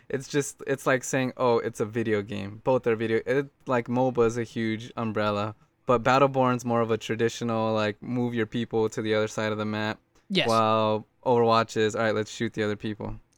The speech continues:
Speaker 2: Yeah, I mean, th-, there are objectives in that game that you have to do. Like, I, as far as I know, there isn't a team deathmatch.
Speaker 1: No.
Speaker 2: Okay, so, you know, uh,
Speaker 1: Not yet.
Speaker 2: the, the, I, you know what? I'm almost hoping they don't do it.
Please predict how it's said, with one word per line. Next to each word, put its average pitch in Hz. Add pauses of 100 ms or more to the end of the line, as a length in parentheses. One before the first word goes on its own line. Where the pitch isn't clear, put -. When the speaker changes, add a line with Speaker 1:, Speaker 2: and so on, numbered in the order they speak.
(200)
Speaker 2:
Yeah, 190
I 196
mean, 214
th-, 202
there 208
are 240
objectives 165
in 139
that 131
game 135
that 131
you 139
have 143
to 143
do. 139
Like, 135
I, 147
as 170
far 240
as 180
I 190
know, 220
there 170
isn't 220
a 175
team 185
deathmatch. 131 (840)
Speaker 1:
No. 113
Speaker 2:
Okay, 165
so, 160 (120)
you 190
know, 165 (680)
uh, 160
Speaker 1:
Not 117
yet. 110
Speaker 2:
the, 180
the, 170 (340)
I, 240
you 254
know 370
what? 403
I'm 254
almost 349
hoping 311
they 302
don't 294
do 262
it. 113